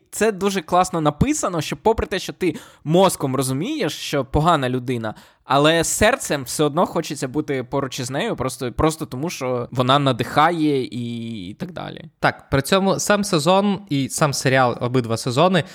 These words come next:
Speaker 2: вони не дотримуються стандартної динаміки, тобто, умовно кажучи, є одна героїня, яка повинна вийти на якийсь рівень, і є інша героїня, яка повинна вийти на якийсь рівень. І зазвичай в телесеріалах ми бачимо просто стабільну там динаміку зростання, або, я не знаю, як в випадку з Волтером Вайтом,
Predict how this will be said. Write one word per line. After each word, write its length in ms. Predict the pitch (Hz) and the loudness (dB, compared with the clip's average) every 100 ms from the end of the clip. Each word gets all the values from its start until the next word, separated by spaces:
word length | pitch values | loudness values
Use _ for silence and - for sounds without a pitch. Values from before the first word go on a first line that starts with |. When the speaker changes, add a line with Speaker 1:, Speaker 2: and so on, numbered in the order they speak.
| - - | -10 -2
Speaker 2:
вони 220 | 139 170 | 2 2
не 140 | 165 | 2
дотримуються 540 | 156 147 165 170 160 135 | 0 0 2 2 0 -2
стандартної 600 | - 139 143 143 143 123 | -4 0 2 2 0 0
динаміки, 600 | 123 127 135 131 - 110 | 2 2 2 0 0 -2
тобто, 440 | - 113 - 110 - | -2 -4 0 0 0
умовно 400 | 143 135 127 123 | -2 0 0 -2
кажучи, 580 | - 120 120 - 120 - - | 0 0 0 -2 -2 -4 -10
є 300 | 123 139 123 | 0 2 4
одна 300 | 117 113 175 | 0 2 4
героїня, 500 | 226 226 208 208 190 | 4 4 4 4 4
яка 320 | 165 - 175 | 4 4 2
повинна 640 | - 143 151 151 143 123 120 | 4 2 2 4 4 2 -2
вийти 380 | 120 147 151 143 | 2 2 4 2
на 120 | 131 | 2
якийсь 360 | 127 131 123 123 | 0 0 -4 0
рівень, 340 | 120 113 110 107 | 0 0 0 0
і 80 | |
є 140 | 113 151 | 0 2
інша 360 | 143 139 123 | 2 2 0
героїня, 400 | 107 110 127 170 | -2 0 2 2
яка 160 | 120 123 | 2 0
повинна 340 | 123 123 135 | 0 2 0
вийти 280 | 117 131 - | 0 -2 0
на 80 | 117 | -2
якийсь 340 | 117 127 120 | -2 -2 0
рівень. 320 | 123 117 104 98 - - - | 2 2 2 -2 -10 -8 0
І 320 | 202 196 - | 2 2 -2
зазвичай 520 | 135 139 135 139 214 226 | -4 -2 0 2 2 2
в 60 | |
телесеріалах 760 | - 165 156 143 139 196 160 - | 2 2 4 4 4 4 2 0
ми 100 | 143 | 2
бачимо 420 | 135 156 151 123 | 2 2 0 0
просто 280 | - 143 - | 0 0 -2
стабільну 520 | - 135 156 160 131 | -2 0 0 2 0
там 160 | 110 101 | -2 -2
динаміку 440 | 131 139 135 123 | 0 0 0 -2
зростання, 640 | 120 120 - 185 202 165 131 | 0 0 4 4 4 2 2
або, 220 | 127 123 | 2 2
я 80 | 120 | 0
не 80 | 120 | -2
знаю, 200 | 107 104 | -4 -4
як 80 | |
в 40 | 117 | -4
випадку 340 | 127 123 - | -4 -4 -4
з 40 | 113 | 0
Волтером 360 | 131 127 110 | 2 4 2
Вайтом, 360 | 117 180 175 135 | 4 4 2 -2